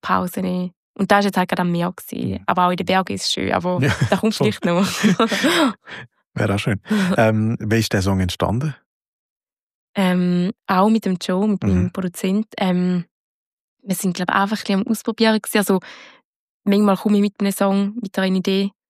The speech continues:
Speaker 1: Und wir haben jetzt aber wie auch ein paar Songs so ein bisschen gesagt, hey, wir hocken zusammen und wir schauen mal, was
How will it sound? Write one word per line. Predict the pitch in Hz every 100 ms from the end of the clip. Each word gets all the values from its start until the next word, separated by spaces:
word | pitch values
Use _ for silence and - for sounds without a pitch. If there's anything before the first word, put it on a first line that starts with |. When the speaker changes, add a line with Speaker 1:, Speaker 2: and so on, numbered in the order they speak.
| _ _
Speaker 1:
Und | 202 190
wir |
haben | 190
jetzt | 180
aber | 190 185 190
wie | 196
auch | 208 190 -
ein | 196
paar | - 190 190
Songs | 202 190 185 - -
so | - -
ein |
bisschen | 190 185
gesagt, | - 190 185 -
hey, | 190 185 185 - _ _
wir | 190
hocken | 180 196
zusammen | - 190 190 190 190
und | 185
wir | 180 185
schauen | 190 185
mal, | 180
was | 180 180